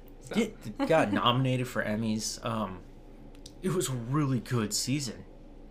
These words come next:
Speaker 2: And it is a darker show. But to do it like that, an F X show with higher quality and telling a more real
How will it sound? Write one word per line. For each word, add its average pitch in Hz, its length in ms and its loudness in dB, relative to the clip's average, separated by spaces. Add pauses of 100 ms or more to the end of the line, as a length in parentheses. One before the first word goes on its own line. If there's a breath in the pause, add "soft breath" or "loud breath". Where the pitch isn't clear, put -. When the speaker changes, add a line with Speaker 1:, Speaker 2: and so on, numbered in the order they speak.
Speaker 2:
And 117 300 2
it 120 100 0
is 185 140 4
a 131 60 2
darker 101 400 2
show. 92 460 -2 (1300 loud breath)
But 170 240 6
to 175 120 0
do 165 340 4
it - 220 4 (440 loud breath)
like 156 260 -2
that, 156 340 4
an 127 220 0
F 147 180 -2
X 156 220 0
show 139 320 2
with 120 240 -2
higher 151 300 2
quality 143 840 0 (200)
and 104 240 -6 (480)
telling 139 320 0
a - 40 2
more 120 220 2 (140)
real 135 420 4